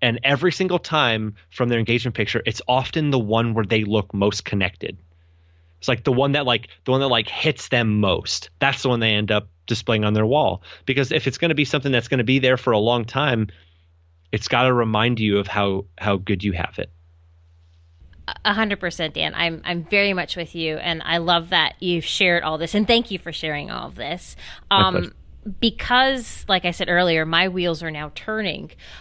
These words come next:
Speaker 2: Um, is there, um, obviously, there's an option that couples will go through, and ideally,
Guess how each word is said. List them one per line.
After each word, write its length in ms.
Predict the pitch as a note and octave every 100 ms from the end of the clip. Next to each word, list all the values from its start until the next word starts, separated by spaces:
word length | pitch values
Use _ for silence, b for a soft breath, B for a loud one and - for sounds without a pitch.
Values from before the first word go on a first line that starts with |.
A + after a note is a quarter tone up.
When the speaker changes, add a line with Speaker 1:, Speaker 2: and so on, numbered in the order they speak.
| B
Speaker 2:
Um, 440 | F#3 F3 E3+ E3 - - - - - - - -
is 500 | A3 C#4 C4+ - -
there, 500 | B3 A#3+ A3+ G3 - - -
um, 360 | G3+ G3 F3+ F3
obviously, 600 | A3+ A#3+ A#3 A#3+ G#3+ G3+
there's 220 | - G3 F3+
an 80 |
option 380 | F3+ F3 - F#3
that 160 | E3 D#3
couples 500 | F3 - F3 E3+ -
will 280 | F3+ E3+ E3
go 240 | F#3 F3+
through, 440 | E3+ - E3+ D#3+
and 160 | D#3 E3+
ideally, 720 | E3 D3 F3+ F3+ D#3+ D3+ D3+